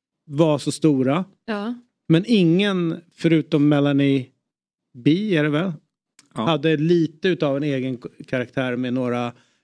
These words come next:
Speaker 1: kända D Js från, eh, Brighton. Men i övrigt så var det ingen som slog. Och hur kommer det sig att de kunde vara så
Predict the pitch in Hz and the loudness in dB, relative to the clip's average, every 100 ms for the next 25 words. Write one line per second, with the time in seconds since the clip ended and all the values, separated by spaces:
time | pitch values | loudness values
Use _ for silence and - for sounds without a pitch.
0 | - 170 147 143 123 180 185 156 156 139 | -4 0 0 0 2 2 2 2 0 0
1 | 135 131 139 123 127 139 113 - 131 123 | -2 -6 -4 -4 -4 -8 -14 -8 -6 -4
2 | 120 120 117 117 160 165 156 120 131 _ | -6 -6 -6 -4 -2 -2 -6 -10 -12 _
3 | _ _ _ 160 160 185 160 151 170 170 | _ _ _ -4 -2 0 -2 0 -2 -2
4 | - 156 147 151 180 160 170 165 160 - | -2 0 2 4 4 4 2 0 -2 0
5 | 208 175 143 143 - _ - 185 190 214 | 2 2 0 -6 -8 _ -2 0 2 2
6 | 220 185 165 170 170 160 156 | 0 -2 -2 0 2 2 0